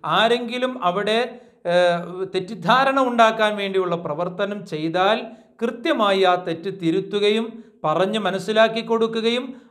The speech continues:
ആ സമയത്ത് തന്നെ അത് തിരുത്തുകയും ചെയ്യണം. എന്നാൽ കൂട്ടത്തിൽ ആരെങ്കിലും അമിതാവേശം കൊണ്ട് തീർച്ച അദ്ദേഹത്തിനെ തീർത്ത് കളയാനോ അദ്ദേഹത്തിനെതിരെ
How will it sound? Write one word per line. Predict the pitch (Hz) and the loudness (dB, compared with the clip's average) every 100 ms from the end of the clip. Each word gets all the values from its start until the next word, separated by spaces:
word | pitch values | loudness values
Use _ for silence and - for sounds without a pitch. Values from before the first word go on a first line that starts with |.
| 208 | 0
ആ | 254 | 2
സമയത്ത് | 277 233 220 214 208 196 | 2 0 0 -2 -2 -2
തന്നെ | 185 | -2
അത് | 180 170 | -2 -2
തിരുത്തുകയും | 165 180 180 170 165 160 | -4 -4 -4 -4 -4 -4
ചെയ്യണം. | 147 143 135 123 - - - | -8 -6 -6 -8 -14 -20 -4
എന്നാൽ | 147 151 185 190 190 190 - - | 0 0 4 4 2 -4 -12 -2
കൂട്ടത്തിൽ | 214 233 269 269 233 | -2 2 0 2 4
ആരെങ്കിലും | 202 196 180 175 170 | 4 4 0 -2 -2
അമിതാവേശം | 165 190 226 240 226 226 226 208 | -2 2 4 4 4 0 -2 -6
കൊണ്ട് | 180 170 151 156 - - - - | -4 -4 0 0 0 -12 -20 -8
തീർച്ച | 160 185 202 208 | -4 -2 -4 -4
അദ്ദേഹത്തിനെ | 175 170 196 190 190 190 180 139 - - | -2 0 0 0 0 -2 -4 -6 -12 -8
തീർത്ത് | 165 214 - 208 | -4 -4 -2 -2
കളയാനോ | 180 160 151 147 147 - - - | 0 0 0 -2 -4 -8 -12 -8
അദ്ദേഹത്തിനെതിരെ | 160 240 240 240 226 202 | 0 4 4 2 -2 0